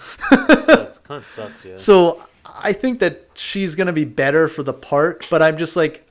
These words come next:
Speaker 1: I don't know how much the show is going to mean other than just, like, finding another way to pass the torch, uh, for another character that they need in here.
Speaker 2: Yeah, it's just gonna be an introduction show to introduce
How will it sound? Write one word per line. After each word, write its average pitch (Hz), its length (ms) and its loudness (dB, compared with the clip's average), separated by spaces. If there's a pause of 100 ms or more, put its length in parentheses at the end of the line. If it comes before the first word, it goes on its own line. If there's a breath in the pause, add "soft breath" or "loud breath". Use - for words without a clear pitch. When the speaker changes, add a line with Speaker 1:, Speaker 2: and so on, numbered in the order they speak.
(100)
Speaker 1:
I 165 140 0
don't 180 220 0
know 156 200 0
how 151 140 -4
much 147 260 -6
the 135 60 -8
show 131 280 -4
is 127 120 -6
going 127 220 -6
to 120 40 -8
mean 120 520 -10 (300 soft breath)
other 160 280 4
than 147 260 0
just, 139 180 -10
like, 143 180 -4
finding 143 500 -4
another 135 300 -4
way 127 140 -4
to 127 80 -10
pass 123 340 -6
the - 100 -16
torch, - 580 -14 (380 soft breath)
uh, 127 240 -4
for 127 500 -8
another 131 300 -10
character 127 420 -8
that 113 160 -14
they 117 140 -12
need 113 360 -16
in 123 180 -20
here. 113 280 -20 (520)
Speaker 2:
Yeah, 185 160 -12
it's 139 220 -16
just 220 240 -12
gonna 175 140 -12
be 151 100 -8
an 123 60 -12
introduction 117 640 -16
show 107 420 -10
to 107 340 -12
introduce - 800 -20